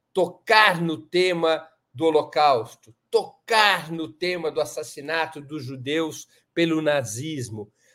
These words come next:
comparar aquela situação estabelecida pelo nazismo com as práticas de Benjamin Netanyahu, tudo isso parecia ser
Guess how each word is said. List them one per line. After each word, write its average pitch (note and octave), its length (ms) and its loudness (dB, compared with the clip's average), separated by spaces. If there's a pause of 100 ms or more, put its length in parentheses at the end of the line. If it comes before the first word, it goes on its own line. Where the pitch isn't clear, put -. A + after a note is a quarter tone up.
(480)
comparar A3 1120 4 (640)
aquela A3 600 2
situação G3+ 1000 0 (200)
estabelecida F3+ 760 -2
pelo F3+ 300 -6
nazismo D#3 720 -4 (180)
com G#3 140 -6
as F3+ 340 -4 (120)
práticas F#3 1120 2 (640)
de F#3 680 -6
Benjamin F3 800 0
Netanyahu, D#3+ 960 0 (300)
tudo A#3 280 -10
isso F3+ 480 -8 (220)
parecia F3 580 -2
ser D#3+ 560 -8